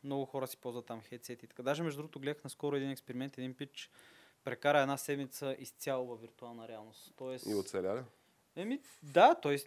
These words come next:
Speaker 1: той си разказваше смисъл какво става. В смисъл, накрая малко беше почнал да пр-, прещраква, защото той това обяснява, че в смисъл, реално като си свали това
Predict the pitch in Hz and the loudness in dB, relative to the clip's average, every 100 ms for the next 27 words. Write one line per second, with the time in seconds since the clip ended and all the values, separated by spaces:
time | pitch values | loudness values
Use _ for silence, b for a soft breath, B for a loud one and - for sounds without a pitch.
0 | - 170 170 170 190 190 185 185 - 180 | 0 4 4 2 -2 2 4 2 4 4
1 | 190 180 175 175 175 180 175 185 143 143 | 4 0 -4 -4 -4 -2 0 2 2 2
2 | 160 156 156 156 156 156 147 156 160 165 | 2 4 4 2 2 0 2 4 6 6
3 | 170 147 160 - - 151 170 151 147 147 | 4 2 -4 -2 -8 -6 -6 -6 -8 -12
4 | 143 135 - 143 151 127 117 131 - 131 | -10 -10 -2 2 2 2 -2 -4 -4 -2
5 | - 135 127 127 127 127 143 135 135 135 | 2 2 2 -2 -4 -4 -4 -4 -4 -6
6 | b b b b _ - 151 - 151 147 | b b b b _ -16 -6 2 4 4
7 | 143 147 143 151 156 - - 135 135 131 | 2 6 10 10 8 0 -6 -2 2 2
8 | 135 127 117 110 | 2 2 4 4